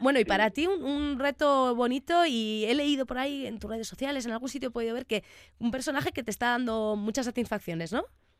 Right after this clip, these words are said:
Speaker 2: Sí, hombre, es que es muy divertido. Se, te, todos los días te, es, es de esos personajes que tienes ganas de subir, ¿no? Porque cada vez que sales, eh, la gente sonríe, ¿no? Es de esos personajes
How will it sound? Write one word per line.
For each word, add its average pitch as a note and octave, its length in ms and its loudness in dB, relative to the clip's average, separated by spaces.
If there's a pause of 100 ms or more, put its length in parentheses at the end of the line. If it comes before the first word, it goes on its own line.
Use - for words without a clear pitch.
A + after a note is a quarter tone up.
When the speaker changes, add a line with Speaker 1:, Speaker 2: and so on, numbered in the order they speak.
(580)
Speaker 2:
Sí, E2+ 360 -2
hombre, E2+ 240 -4
es D#2+ 60 -8
que - 100 -10
es E2 60 -6
muy E2+ 140 -2
divertido. E2+ 520 -2
Se, E2+ 180 -10
te, E2 280 -6
todos F2 280 0
los F2+ 120 6
días F2+ 200 4 (100)
te, G#2+ 280 0
es, F2+ 60 -8 (440)
es F#2+ 80 2
de G#2 60 8
esos G2+ 160 0
personajes A2 480 2
que A#2+ 120 -2
tienes G#2 280 4
ganas F#2+ 340 4
de F#2 140 -2
subir, F2+ 340 0
¿no? F#2 180 -8
Porque F2+ 200 -10 (760)
cada F2+ 280 4
vez F2+ 180 0
que G2 140 -4
sales, G2+ 400 6 (640)
eh, F2+ 440 0 (680)
la G2 140 0
gente G2 260 -2
sonríe, F#2+ 580 4
¿no? G2 220 -6
Es - 160 -20
de G2+ 80 2
esos F#2 220 -4
personajes F#2+ 600 0